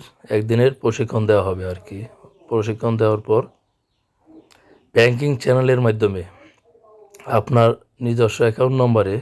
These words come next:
তেরো হাজার পাঁচশো টাকা দিবে।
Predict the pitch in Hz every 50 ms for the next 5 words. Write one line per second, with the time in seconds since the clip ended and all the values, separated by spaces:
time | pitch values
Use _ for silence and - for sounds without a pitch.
0 | - - _ _ _ _ _ _ _ _ _ _ _ _ _ _ _ _ _ _
1 | _ _ _ _ - - _ _ _ _ _ _ _ _ - 127 123 123 120 120
2 | 117 120 117 113 117 120 110 104 - - 113 113 113 113 110 107 - - - -
3 | - - _ _ _ _ _ _ _ _ _ _ _ _ _ _ _ _ _ _
4 | _ _ _ _ _ _ _ _ _ _ _ _ - - 117 110 110 95 101 90